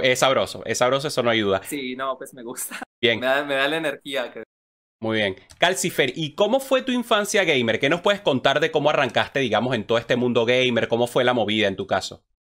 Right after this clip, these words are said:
Speaker 2: Bueno, como, como decía, yo vengo de una familia humilde. Pues mi mamá nunca tuvo para comprarme una consola como tal, pero sí conseguí, conocí amigos que siempre me invitaban a jugar uno que otro juego, y pues siempre eran como juegos de dos,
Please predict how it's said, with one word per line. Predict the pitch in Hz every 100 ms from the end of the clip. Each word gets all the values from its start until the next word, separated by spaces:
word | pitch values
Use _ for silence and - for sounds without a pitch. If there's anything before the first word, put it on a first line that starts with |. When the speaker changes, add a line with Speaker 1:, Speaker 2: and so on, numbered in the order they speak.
| _ _
Speaker 2:
Bueno, | 139 135 123
como, | 135 127 120
como | - 123 123
decía, | 117 147 165
yo | 214 135 120 113
vengo | 123 131
de | 131
una | 131
familia | 127 113 113 123
humilde. | 127 135 _ _ _ - 117
Pues | - 113
mi | 107
mamá | 104 107
nunca | 117 120
tuvo | 123 123
para | 127 117
comprarme | 113 110 110 117
una | 120
consola | - 104 - 113 120
como | - 117 101
tal, | 113 151 190 _ -
pero | 123 117 110 107
sí | 110 - 123
conseguí, | 127 143 147 120 117
conocí | 117 120 107 -
amigos | 123 139 135 143 147
que | 127 107
siempre | 110 117 127
me |
invitaban | 127 110 113 120
a | 123
jugar | 107 113 120 123 117
uno | 120
que | 120
otro | 113 117
juego, | - 131 135 139 _ _
y | -
pues | 127 127 123
siempre | 143 147
eran | 156 165
como | 151 127
juegos | - 127 139
de | 127
dos, | 113 123 127 131 131